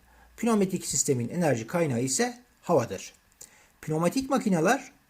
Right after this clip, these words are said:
hidroliğe göre daha düşük basınçlarda çalışırlar. Hidrolikte bin bar gibi değerlere çıkabilirken pneumatikte standart çalışma basınçları üç barla on iki bar arasında değişmektedir.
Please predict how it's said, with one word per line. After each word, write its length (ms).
hidroliğe 360
göre 480
daha 220
düşük 300
basınçlarda 520
çalışırlar. 640
Hidrolikte 760
bin 420
bar 140
gibi 300
değerlere 520
çıkabilirken 680
pneumatikte 580
standart 540
çalışma 360
basınçları 640
üç 280
barla 240
on 120
iki 220
bar 100
arasında 720
değişmektedir. 680